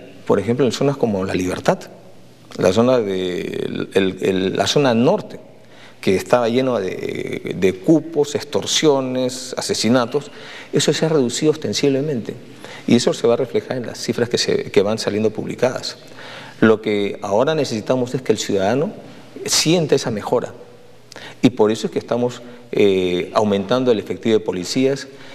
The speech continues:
estamos, eh, preparando un paquete de normas para enviar al Congreso de la República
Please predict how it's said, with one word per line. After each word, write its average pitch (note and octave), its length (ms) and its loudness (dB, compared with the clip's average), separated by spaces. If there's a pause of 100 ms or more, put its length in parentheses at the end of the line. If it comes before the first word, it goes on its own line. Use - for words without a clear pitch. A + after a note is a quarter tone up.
(160)
estamos, E3 380 2 (640)
eh, G#2+ 680 2 (180)
preparando C#3 880 0
un B2+ 140 -2
paquete C#3 400 0
de A#2 120 2
normas B2 300 -2
para G#2 200 -2
enviar G2 240 2
al A#2 120 0
Congreso G#2+ 380 0
de A2 60 -2
la F#2+ 60 -4
República C3+ 640 -4